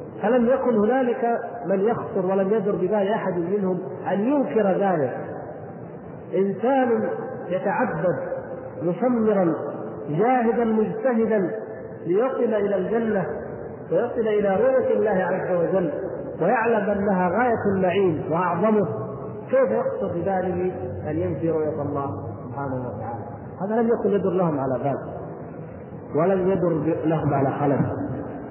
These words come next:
ولكن فالحال في بقية الأمور، لما ظهرت البدع،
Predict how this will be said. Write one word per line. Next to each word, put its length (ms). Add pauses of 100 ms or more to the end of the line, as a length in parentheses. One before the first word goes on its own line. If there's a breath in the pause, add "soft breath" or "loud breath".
(260)
ولكن 600 (1400)
فالحال 520
في 100
بقية 440
الأمور، 400 (1160)
لما 360
ظهرت 480
البدع، 360